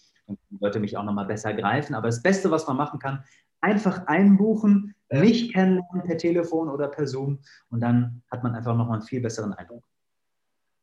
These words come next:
Speaker 2: Weil das Thema Sprache, ich meine, ich befasse mich ja selber auch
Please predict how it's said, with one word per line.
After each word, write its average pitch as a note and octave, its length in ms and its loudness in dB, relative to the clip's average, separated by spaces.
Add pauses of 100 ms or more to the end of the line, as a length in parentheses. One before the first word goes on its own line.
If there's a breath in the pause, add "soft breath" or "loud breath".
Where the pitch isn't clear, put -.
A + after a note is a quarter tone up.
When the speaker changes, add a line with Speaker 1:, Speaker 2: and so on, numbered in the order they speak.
Speaker 2:
Weil A2+ 140 -14
das A#2+ 200 -12
Thema E3 280 2
Sprache, D#3+ 500 0
ich C3 80 -4
meine, C#3 200 -4
ich C3+ 100 -12
befasse D3+ 340 -10
mich F3 120 2
ja D3 100 -2
selber C#3 260 -4
auch D3+ 220 -6